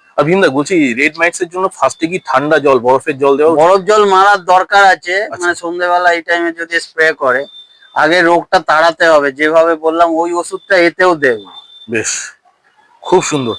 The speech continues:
Speaker 1: আজকের এই ভিডিওতে ভীমদা কিন্তু আমাদের অনেক হেল্প করলো। স্বল্প সময়ে খুব সুন্দর একটা ভিডিও তৈরি করলাম আমরা। আপনাদের নিশ্চয়ই ভিডিওটা ভালো লেগেছে।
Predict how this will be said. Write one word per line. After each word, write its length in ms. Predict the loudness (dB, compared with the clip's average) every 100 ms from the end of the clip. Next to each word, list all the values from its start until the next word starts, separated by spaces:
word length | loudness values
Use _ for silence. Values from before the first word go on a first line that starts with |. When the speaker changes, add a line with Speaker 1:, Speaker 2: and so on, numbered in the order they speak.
| -12 _ -20 -10 -2
Speaker 1:
আজকের 320 | -2 0 0
এই 100 | 2
ভিডিওতে 380 | 0 0 0 0
ভীমদা 280 | -4 -6 -6
কিন্তু 240 | -2 -2
আমাদের 220 | 2 2
অনেক 280 | 2 0 -2 -2
হেল্প 140 | -2 2
করলো। 280 | 2 2 0 _ -20 _ _ -14
স্বল্প 380 | 0 0 2 -2
সময়ে 400 | 0 0 0 0 _ -20 _ -20 -16
খুব 120 | -12
সুন্দর 300 | -6 0 0
একটা 200 | 0 -4
ভিডিও 260 | -2 -4
তৈরি 240 | 0 -2 0
করলাম 240 | 2 2
আমরা। 280 | 2 0 -4
আপনাদের 420 | -2 -2 -2 -4 -4
নিশ্চয়ই 300 | -10 -4 -4
ভিডিওটা 300 | 0 -2 0
ভালো 240 | 0 2
লেগেছে। 300 | 2 -2